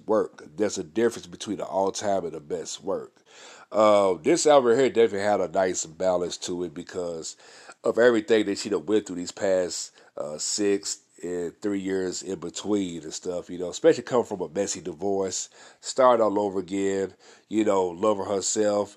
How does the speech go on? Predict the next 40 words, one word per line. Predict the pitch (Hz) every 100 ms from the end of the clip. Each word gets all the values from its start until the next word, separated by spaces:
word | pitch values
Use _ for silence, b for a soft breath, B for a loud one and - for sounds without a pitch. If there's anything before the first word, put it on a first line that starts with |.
| -
And | 104 104 104 104
if | 98
you | 180
look | 180 170 147
at | 120 -
some | - 131 117
of | 113
her | 101
photos, | - 147 185 120 107 -
you | 110
know, | 101
to, | -
like, | 110 90
the | 87
past | 117 110 104 - -
two | 123
years, | 98 117 147 113 101 95 - -
this | 160 160
sister's | 135 117 104 82
really | 101 95
glowing. | 82 90 131 151 95 80 78
I | 92 107
mean, | 98 87 82 B B B B
she | - 143
looks | 117 95
really | 104 101
happy. | 90 117 113 - 65 67 B B -
She | 117
got | 110 110
her | 101
business | 82 101 98 90
together. | 92 92 101 98 98 95
And |
for | -
the | 95
first | 90 - 143 127
time | - 131 -
ever | 120 110
in | 104 101
her | 95 117 110 110